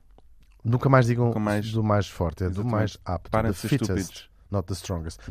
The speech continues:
Speaker 2: Exatamente.
Speaker 1: até em inglês eles fazem, algumas
Speaker 2: Sim.
Speaker 1: pessoas fazem esse erro. E então, o que eu acho mais fixe na, na mi-, na migração dos pássaros é
Speaker 2: É estares à espera deles com um camaroeiro.
Speaker 1: <laughs> Exatamente.
Speaker 2: Aqui
Speaker 1: Ou
Speaker 2: no
Speaker 1: com uma
Speaker 2: nosso, na nossa
Speaker 1: caçadeira
Speaker 2: casa.
Speaker 1: de, de canos cerrados.
Speaker 2: Mas então este, este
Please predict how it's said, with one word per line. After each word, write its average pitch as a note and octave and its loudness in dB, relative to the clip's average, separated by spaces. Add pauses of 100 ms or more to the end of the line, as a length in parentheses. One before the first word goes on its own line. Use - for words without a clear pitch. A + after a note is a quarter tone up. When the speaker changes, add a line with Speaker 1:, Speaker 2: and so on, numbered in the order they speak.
Speaker 2:
Exatamente. A#2 2
Speaker 1:
até D3 4
em D3 4
inglês B2 0
eles G2+ -4
fazem, G2 -4
algumas F2+ -6
Speaker 2:
Sim. G2 -6 (100)
Speaker 1:
pessoas F2 -10
fazem F2+ -8
esse E2+ -10
erro. - -12 (500)
E D3 4
então, D#3 6
o A#2+ -2
que - 2
eu F#3 8
acho E3+ 6
mais D#3+ 4
fixe B2+ 0
na, C3 6
na C#3 4
mi-, C3 4
na C3+ 0
migração B2 -2
dos A#2 -8
pássaros F#2+ -8 (320)
é A#2+ 6
Speaker 2:
É G#2+ 0
estares A2+ 2
à A#2 4
espera A2 2
deles A2+ 2
com A#2+ -2
um A2 0
camaroeiro. A2 0 (340)
Speaker 1:
<laughs> - 2
Exatamente. G3 -2
Speaker 2:
Aqui G#2+ -4
Speaker 1:
Ou A2+ 2
Speaker 2:
no C3+ 8
Speaker 1:
com A#2+ 6
uma A2 4
Speaker 2:
nosso, A#2 4
na B2+ 6
nossa B2 6
Speaker 1:
caçadeira A#2 8
Speaker 2:
casa. G2+ 2 (320)
Speaker 1:
de, C3+ -4
de A2 -6
canos G#2+ 4
cerrados. F#2+ 0
Speaker 2:
Mas C3+ 2
então D3+ 2
este, C#3+ -4 (160)
este B2+ -6